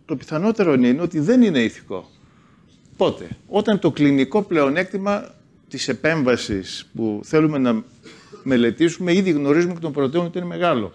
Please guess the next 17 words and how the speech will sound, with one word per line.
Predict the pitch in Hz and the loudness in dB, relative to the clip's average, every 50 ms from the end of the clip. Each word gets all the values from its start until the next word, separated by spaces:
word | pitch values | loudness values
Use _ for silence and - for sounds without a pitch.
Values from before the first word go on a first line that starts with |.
| - - - - - - - _ | -14 -20 -20 -20 -20 -20 -8 _
Όταν | - 175 180 196 202 196 180 | -2 0 2 2 2 2 4
τα | 196 175 | 2 2
αποτελέσματα | 156 147 156 143 113 147 143 156 196 208 196 202 185 165 160 147 135 - | 2 2 0 0 2 2 2 2 2 2 2 2 2 2 2 0 0 2
των | - 127 120 120 117 - | 2 2 2 0 -2 -4
μελετών | - 135 131 127 120 120 120 - - 165 175 175 | -4 -2 0 2 2 2 2 0 0 -2 0 2
δεν | 180 208 208 | 2 2 4
μπορούν | 190 185 180 170 185 202 202 196 185 | 4 4 4 4 4 4 4 2 2
να | 175 156 | 0 2
γενικευτούν | 135 139 131 131 - 131 131 - - 185 160 123 - - - - _ _ | 2 2 2 0 0 -2 -2 0 2 2 2 2 0 -6 -14 -20 _ _
σε | - - - 143 131 | -8 -2 2 4 4
όλους | 147 185 214 208 185 156 - | 4 4 4 4 2 2 2
τους | - 139 123 - - - - 113 110 104 | 0 0 0 0 -2 -10 -6 -6 -6 -4
ασθενείς, | - 139 127 - - 131 107 101 110 127 160 202 196 - - - _ _ _ | -4 -4 -4 -4 -4 -4 -4 -2 -2 0 0 -2 -2 -6 -12 -20 _ _ _
όταν | - 196 196 190 175 | -6 -4 -2 -2 -2
μια | 175 185 196 185 | 0 0 0 2
μελέτη | 165 143 135 147 175 185 180 185 | 2 2 2 2 2 2 2 2
έχει | 190 196 190 190 202 202 196 196 | 2 2 2 0 -2 -4 -4 -4